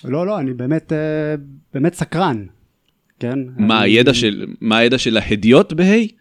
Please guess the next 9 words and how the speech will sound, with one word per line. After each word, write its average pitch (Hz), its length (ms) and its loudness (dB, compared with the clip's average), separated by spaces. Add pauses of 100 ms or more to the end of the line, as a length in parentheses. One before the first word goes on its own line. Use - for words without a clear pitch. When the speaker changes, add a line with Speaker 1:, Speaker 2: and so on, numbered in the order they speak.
(540)
Speaker 1:
את-, - 140 -14 (160)
Speaker 2:
ההדיוט 104 320 2
הישראלי, 98 420 2
כמובן. 90 480 -2
Speaker 1:
כן, 135 100 -8
כן, 156 240 -8 (400)
לצורך 143 380 -6
העניין, 143 380 -4
כן. 131 220 -6